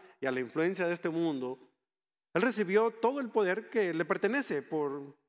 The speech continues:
por derecho. Sin embargo, en este mundo,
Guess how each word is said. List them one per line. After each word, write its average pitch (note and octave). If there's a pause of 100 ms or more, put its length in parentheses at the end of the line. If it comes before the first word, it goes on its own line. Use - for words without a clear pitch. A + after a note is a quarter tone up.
(640)
por D#3+
derecho. G3 (640)
Sin G#3
embargo, G#3
en F3+
este C4
mundo, F3+